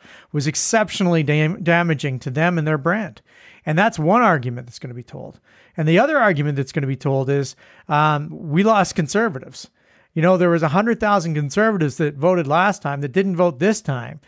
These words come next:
And the reason they didn't vote this time is they didn't feel we were conservative enough. If we'd only been more conservative, then we would have been able to bring in all of those people.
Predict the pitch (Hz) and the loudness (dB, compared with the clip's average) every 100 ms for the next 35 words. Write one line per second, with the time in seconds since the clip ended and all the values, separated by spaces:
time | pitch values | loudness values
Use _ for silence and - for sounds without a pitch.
0 | - - - 160 160 196 269 262 240 185 | -20 -18 -4 0 4 4 4 2 2 4
1 | 175 147 147 143 139 - 131 160 170 175 | 2 2 0 0 -2 -2 -2 -2 -4 -4
2 | 165 175 180 175 175 175 160 165 151 139 | 0 0 0 2 2 4 4 2 0 -4
3 | 156 165 139 127 123 135 - _ - - | 0 0 -2 -8 -12 -18 -20 _ -20 -10
4 | - 156 156 185 170 233 277 240 202 220 | -2 0 2 4 4 2 2 2 2 2
5 | 180 202 202 175 139 220 226 139 139 139 | 2 2 2 -2 0 2 2 0 -4 -2
6 | 156 165 160 165 143 160 165 151 135 160 | 0 2 2 0 2 2 2 2 2 0
7 | 151 151 147 143 135 135 127 175 175 110 | 0 0 2 2 0 -2 -2 -2 -2 -6